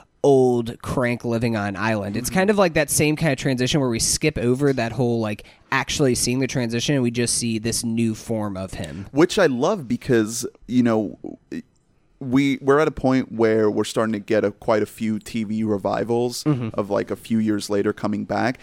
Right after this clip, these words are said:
Speaker 2: and the characters are exactly the same
Speaker 1: Exactly.
Speaker 2: twenty years later, and you don't get the sense
Speaker 1: It
Speaker 2: of these people growing and changing and, and having lives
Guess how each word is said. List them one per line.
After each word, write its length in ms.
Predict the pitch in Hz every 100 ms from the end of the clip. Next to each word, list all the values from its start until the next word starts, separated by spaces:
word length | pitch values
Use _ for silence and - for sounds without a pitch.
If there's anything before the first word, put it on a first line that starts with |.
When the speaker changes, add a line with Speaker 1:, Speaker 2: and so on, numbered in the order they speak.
| - - -
Speaker 2:
and 180 | 120
the 60 | 117
characters 600 | - 131 139 - 139 123
are 140 | - 110
exactly 840 | 104 104 101 113 110 - 117 110
the 200 | - 113
same 400 | - - 104 95
Speaker 1:
Exactly. 480 | 151 143 208 - 113
Speaker 2:
twenty 320 | 120 120 117
years 400 | 113 110 107 104
later, 480 | 101 104 98 71 - - - -
and 140 | 120
you 60 | 127
don't 160 | 123
get 120 | 131
the 100 | -
sense 400 | 113 - 113 113
Speaker 1:
It 40 | 123
Speaker 2:
of 80 | 104
these 180 | 104
people 380 | - - 110 113
growing 580 | 104 - 104 107 107 101
and 160 | 107 -
changing 600 | 101 101 104 85 90 76
and, 160 | 87 -
and 140 | 110
having 460 | 107 110 104 110 -
lives 640 | 95 98 104 104 - -